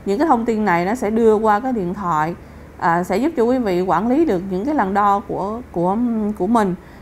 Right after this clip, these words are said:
Thì cái bộ nhớ của cái, um, máy này là một trăm lần, còn, à,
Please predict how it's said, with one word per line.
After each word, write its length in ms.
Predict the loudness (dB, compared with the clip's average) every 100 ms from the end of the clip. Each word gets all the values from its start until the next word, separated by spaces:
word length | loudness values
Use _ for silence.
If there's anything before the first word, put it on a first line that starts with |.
| -6
Thì 180 | 0 0
cái 100 | 2
bộ 240 | 2 4 4
nhớ 400 | 4 6 6 4
của 180 | 2 -2
cái, 280 | 0 0 2
um, 520 | 2 0 -2 -4 0
máy 180 | 2 4
này 300 | 4 4 2
là 120 | 0
một 120 | -2 -4
trăm 200 | -2 2
lần, 260 | 2 2 -2 -14 -20 -20 -8
còn, 260 | 0 2 2
à, 140 | 0